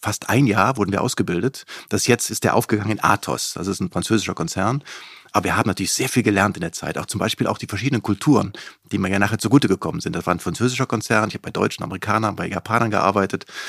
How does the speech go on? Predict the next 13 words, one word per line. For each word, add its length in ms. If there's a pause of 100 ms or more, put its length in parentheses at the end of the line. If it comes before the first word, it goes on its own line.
(200)
Und 140
wir 80
haben 100
in 100
der 160
Zeit 360 (400)
sehr 180
viel 80
über 160
verschiedene 360
Kulturen, 640
auch 80
Vorgehensweisen 800